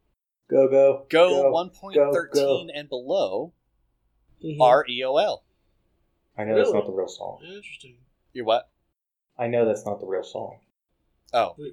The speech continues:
Speaker 3: we know you know.
Speaker 2: Yeah, but yeah, so there, there are versions of Golang that are e-, end of life. So yeah, so it's really handy. I can imagine that it just expands more and more with more things. It's, it's just a really nice thing. It's such a stupid, simple idea,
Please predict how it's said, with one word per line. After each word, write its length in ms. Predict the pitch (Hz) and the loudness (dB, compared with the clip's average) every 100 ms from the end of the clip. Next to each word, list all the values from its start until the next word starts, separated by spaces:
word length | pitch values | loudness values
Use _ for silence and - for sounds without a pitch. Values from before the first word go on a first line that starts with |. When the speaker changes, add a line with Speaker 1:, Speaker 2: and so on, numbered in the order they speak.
| - | -14
Speaker 3:
we 160 | 151 | -12
know 120 | 143 | -10
you 160 | 135 135 | -10 -12
know. 220 | 123 123 - _ _ _ _ _ _ | -14 -18 -20 _ _ _ _ _ _
Speaker 2:
Yeah, 220 | 147 120 - | 0 0 0
but 160 | 147 156 | -6 -2
yeah, 160 | 160 107 | -2 -2
so 220 | - 180 | -4 -8
there, 220 | 165 185 - | -4 -6 -6
there 160 | 175 220 | -2 4
are 140 | 196 | 4
versions 340 | 175 175 175 160 | 2 -12 -14 -10
of 120 | 151 | -10
Golang 380 | 147 175 101 95 | -6 -6 -6 -10
that 120 | 104 | -12
are 200 | 110 127 123 | -10 -10 -12
e-, 280 | 120 - 127 | -16 -20 -14
end 100 | 123 | -14
of 100 | 131 | -12
life. 180 | 147 - _ _ | -16 -16 _ _
So 160 | - | -10
yeah, 160 | 208 156 | 0 0
so 160 | - 180 | 0 -6
it's 120 | 143 | -4
really 200 | 196 233 | -6 -6
handy. 300 | 190 165 160 _ - _ | -8 -12 -14 _ -20 _
I 80 | 143 | -2
can 140 | 147 147 | 0 -2
imagine 380 | 147 147 151 127 | -4 -6 -6 0
that 240 | 123 117 - | 2 2 -4
it 200 | 113 113 _ _ _ | -14 -14 _ _ _
just 400 | - 135 - - _ - | -4 -4 -4 -16 _ -14
expands 500 | 123 - 143 127 110 | -12 -6 -4 -6 -4
more 200 | 127 123 | -4 -4
and 80 | 104 | -6
more 320 | 117 123 143 | -6 -6 -8
with 200 | 113 92 95 | -10 -16 -14
more 380 | 95 104 110 _ | -8 -8 -10 _
things. 380 | 98 104 120 - | -20 -20 -20 -18
It's, 180 | 131 - | -16 -12
it's 180 | 180 - | -12 -12
just 260 | - - | -14 -16
a 40 | 247 | -18
really 220 | 240 233 | -20 -20
nice 160 | 226 220 | -20 -20
thing. 300 | - 247 110 | -18 -16 -12
It's 180 | - 208 - | -12 -10 -10
such 240 | 240 - | -10 -10
a 40 | |
stupid, 640 | 214 - - - 226 214 180 | -10 -8 -10 -12 -12 -12 -12
simple 360 | - 190 175 | -14 -14 -6
idea, 420 | 143 123 135 101 | -6 -6 -4 -2